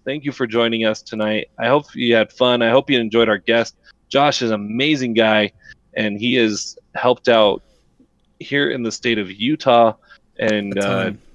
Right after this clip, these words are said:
Speaker 1: going to continue helping with esports. And so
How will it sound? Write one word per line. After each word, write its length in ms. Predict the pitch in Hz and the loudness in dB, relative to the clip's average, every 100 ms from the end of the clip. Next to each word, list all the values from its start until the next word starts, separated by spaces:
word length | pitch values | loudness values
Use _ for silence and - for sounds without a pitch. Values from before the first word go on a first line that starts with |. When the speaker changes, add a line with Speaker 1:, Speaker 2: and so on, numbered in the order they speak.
| _ _ - | _ _ -6
Speaker 1:
going 260 | 117 117 | -4 -4
to 160 | 120 107 | -4 -4
continue 720 | - 113 - 143 135 123 110 - | -6 -12 -8 -4 -2 -2 -4 -4
helping 380 | 117 113 113 104 | -6 -4 -6 -6
with 160 | 104 | -8
esports. 760 | - 113 101 - 107 104 - - - - _ _ | -10 -12 -12 -2 0 0 -4 -12 -16 -20 _ _
And 180 | - 101 | -8 -6
so 400 | - 107 101 98 | -2 0 0 -4